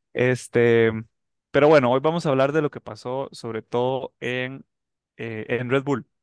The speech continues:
en la, en la carrera en Spielberg, o Spielberg, no sé cómo se pronunciará, creo que es Spielberg, pero bueno, en Alemania, no, en Austria. Este, ¿cómo vivieron ustedes la carrera? ¿Les gustó? ¿No les gustó? Primeras impresiones de qué,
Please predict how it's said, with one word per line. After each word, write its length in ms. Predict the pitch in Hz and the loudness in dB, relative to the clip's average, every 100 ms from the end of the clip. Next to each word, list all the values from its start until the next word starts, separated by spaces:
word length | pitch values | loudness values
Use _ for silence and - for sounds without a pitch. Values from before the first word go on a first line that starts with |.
| _ _ _ _ _ _ _ - | _ _ _ _ _ _ _ -14
en 180 | 117 | -10
la, 240 | 113 110 110 | -8 -8 -8
en 60 | 113 | -10
la 80 | |
carrera 520 | 110 110 113 117 135 - | -8 -6 -4 -4 -6 -6
en 160 | 120 | -12
Spielberg, 580 | 113 - 139 127 110 107 _ _ | -16 -14 -8 -6 -8 -12 _ _
o 80 | 127 | -16
Spielberg, 680 | - - 139 127 113 107 _ _ _ _ | -16 -10 -6 -6 -8 -14 _ _ _ _
no 100 | 127 | -16
sé 100 | 123 | -16
cómo 180 | - 123 | -14 -16
se 100 | 123 | -14
pronunciará, 520 | 117 110 110 104 101 | -16 -16 -16 -16 -16
creo 180 | - 113 | -18 -16
que 100 | 143 | -16
es 60 | - | -16
Spielberg, 460 | - 123 - 123 _ _ _ | -12 -12 -14 -20 _ _ _
pero 160 | 127 | -12
bueno, 220 | 117 107 - _ _ | -10 -10 -16 _ _
en 120 | 127 | -12
Alemania, 380 | 113 110 117 113 | -12 -10 -12 -12
no, 200 | 135 139 | -8 -6
en 60 | 120 | -4
Austria. 400 | 127 - - - _ _ _ _ _ _ | -4 -6 -14 -18 _ _ _ _ _ _
Este, 560 | - 120 - 117 113 110 | -8 -8 -6 -4 -2 -4
¿cómo 320 | - 127 143 | -6 -6 -4
vivieron 320 | 143 127 135 131 | -4 -2 -4 -8
ustedes 300 | - 127 127 | -8 -6 -6
la 80 | |
carrera? 340 | - 117 113 110 | -10 -14 -12 -12
¿Les 100 | 104 | -14
gustó? 440 | 98 - - 139 | -18 -12 -6 -4
¿No 100 | 135 | -4
les 100 | 127 | -8
gustó? 400 | 127 117 - 135 | -10 -16 -8 -8
Primeras 340 | - 117 127 127 | -8 -10 -10 -12
impresiones 540 | 117 113 - 123 127 | -14 -12 -10 -10 -10
de 80 | 120 | -14
qué, 500 | - 117 113 120 127 | -14 -10 -10 -12 -16